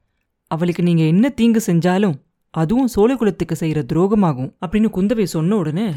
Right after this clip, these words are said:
பழுவேட்டரையருக்கு ஒரே ஆச்சரியம்னா ஆச்சரியம். "நான் இன்னமும் கனவு கண்டுகிட்டு இருக்கேனா?" அப்படின்னு முணுமுணுப்பாரு. "இல்ல, இல்ல, நீங்க கனவு காணல. நீங்க பாக்குறதும்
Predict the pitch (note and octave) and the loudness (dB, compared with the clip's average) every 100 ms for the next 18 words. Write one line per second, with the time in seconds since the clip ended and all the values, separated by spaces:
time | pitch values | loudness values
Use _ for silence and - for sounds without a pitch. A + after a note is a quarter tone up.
0 | B2 _ G3 F3 G#3+ A3 G#3 F#3 F#3 F#3 | -10 _ -6 -4 -2 -2 -2 -4 -4 -6
1 | F3+ A3+ D3 E3 C4 F#3+ D#3 E3 - A3+ | -6 -8 -4 -2 -2 -4 -6 -6 -6 -4
2 | A#3+ B3 B3 G3 G#3 F#3+ E3 _ _ _ | -2 -2 -2 -4 -6 -6 -8 _ _ _
3 | _ E3+ E3+ D#3 F#3+ B3+ C4+ - F3 A#3+ | _ -4 -2 0 0 0 -2 -2 -2 0
4 | A#3+ G#3 G#3 G3 G#3 G3+ G3 F#3+ C#3+ - | 0 0 0 -2 -2 0 2 0 -2 -8
5 | E3+ E3 F3+ F#3 F3 F#3+ F3+ D3+ C#3 - | -6 -2 0 2 2 2 0 -4 -8 -12
6 | _ _ _ E3 F#3 G#3 C#3+ - _ _ | _ _ _ -2 0 0 -2 -8 _ _
7 | - E3 E3 D3+ - E3 E3 D#3+ F3 F3+ | -6 -2 -2 -2 -6 -2 -2 -2 -2 0
8 | B3+ C4 G3+ D#3+ C#3+ D3 - _ _ _ | 0 0 0 0 -2 -6 -12 _ _ _
9 | - E3+ D#3 - D#3+ F#3 G#3+ G#3 B3 - | -4 -2 -2 -4 -6 -2 -2 0 -2 -4